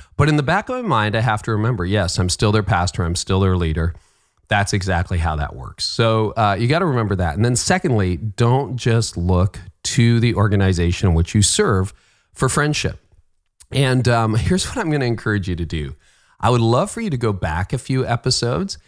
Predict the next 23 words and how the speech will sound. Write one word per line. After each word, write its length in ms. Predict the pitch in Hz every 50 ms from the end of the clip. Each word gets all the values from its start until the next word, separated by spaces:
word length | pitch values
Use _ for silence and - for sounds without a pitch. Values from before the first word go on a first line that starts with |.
| _ _ _ _
and, 460 | - 110 110 107 107 104 104 104 98 92
uh, 280 | 95 101 101 101 101
go 200 | 107 107 - -
back 240 | 170 208 190 180 -
to 180 | - 120 - 127
episode 420 | 117 - 117 - 117 107 101 87
two 380 | - - - 160 165 190 220 190
eighty-six 760 | - 135 127 127 131 139 143 - - - 98 80 80 - - -
and 200 | - 117 107 104
listen 280 | 107 120 - - 170 160
to 560 | - - 151 127 117 113 113 113 113 110 - - _ _ _ _ _ _ _ _ _
my 380 | - 104 107 104 107 117 123 131
interview 420 | 123 127 120 113 107 95 104 104
with 140 | 98 98 98
John 300 | - 104 95 92 92 92
Townsend, 520 | - - 95 85 82 85 82 87 80 78
the 60 | 85 90
renowned 500 | 101 101 98 95 95 95 95 92 92 -
clinical 480 | - - 98 95 - - 95 92 90
psychologist 880 | 87 - - 87 87 - - 92 87 90 87 82 - 85 82 82 - - -
and 120 | - 95
best-selling 480 | 85 98 90 - - - 92 85 85 85
author. 460 | 82 80 80 82 82 - - - -